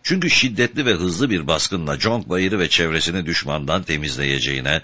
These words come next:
Arıburnu cephesini rahatlatacağına güveniyordu.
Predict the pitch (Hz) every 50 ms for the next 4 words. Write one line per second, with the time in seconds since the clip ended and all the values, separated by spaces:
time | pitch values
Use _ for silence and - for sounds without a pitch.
0 | - - 107 135 165 147 143 151 147 143 135 - 127 127 - 110 107 - 110 104
1 | 104 87 71 90 92 92 - - 87 - 87 82 73 82 80 78 76 90 87 69
2 | 73 69 71 69 67 69 65 64 62 58 62 60 58 55